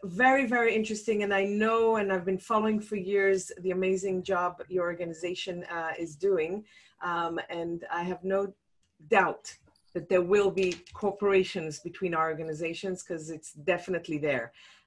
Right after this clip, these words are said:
Uh, so thank you very much. And again, Claudia, thank you. Um, uh, I know about your involvement and your, uh, um, uh, contributions there. So, so thank you very much.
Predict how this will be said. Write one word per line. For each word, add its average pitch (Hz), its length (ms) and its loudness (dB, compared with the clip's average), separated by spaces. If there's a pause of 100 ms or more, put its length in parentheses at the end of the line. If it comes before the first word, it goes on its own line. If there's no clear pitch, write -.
Uh, 156 280 0
so 170 540 0
thank 196 260 -2
you 196 80 -6
very 180 240 2
much. 220 360 0
And 190 80 0
again, 190 220 2
Claudia, 208 600 2
thank 202 300 -6
you. 240 300 2 (340)
Um, 180 420 2
uh, 175 840 2 (180)
I 175 40 -4
know 185 380 0 (220)
about 180 320 -6
your 185 160 0
involvement 196 720 -2
and 190 160 -2
your, 180 340 2
uh, 170 200 -4 (180)
um, 175 280 -6
uh, 175 140 -6
contributions 185 800 -6
there. 160 220 -2
So, 160 320 -4
so 165 220 -6 (120)
thank 185 220 -2
you 185 100 -6
very 160 220 -6
much. - 400 -8